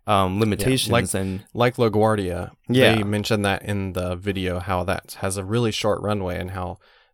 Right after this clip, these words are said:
Speaker 2: they may have difficulties
Speaker 1: Yeah.
Speaker 2: in the future if climate were to shift enough to where they would have these extreme heat events.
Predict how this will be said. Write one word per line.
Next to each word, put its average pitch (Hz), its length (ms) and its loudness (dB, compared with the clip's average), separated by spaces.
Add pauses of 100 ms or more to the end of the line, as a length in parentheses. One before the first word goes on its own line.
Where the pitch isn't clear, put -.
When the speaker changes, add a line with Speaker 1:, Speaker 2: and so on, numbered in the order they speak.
(160)
Speaker 2:
they 101 200 2
may 101 180 2
have 90 180 -6
difficulties - 760 -8 (380)
Speaker 1:
Yeah. 104 140 4
Speaker 2:
in 101 80 0
the 98 60 -4
future 95 520 -4
if - 400 -12
climate 92 340 -4
were 87 160 -6
to - 160 -8
shift - 460 -2
enough 85 320 -6
to 98 140 -6
where 98 260 -6
they 95 80 0
would 90 140 -4
have 87 180 -6
these 87 160 -8
extreme 90 380 -8
heat - 180 -10
events. - 400 -10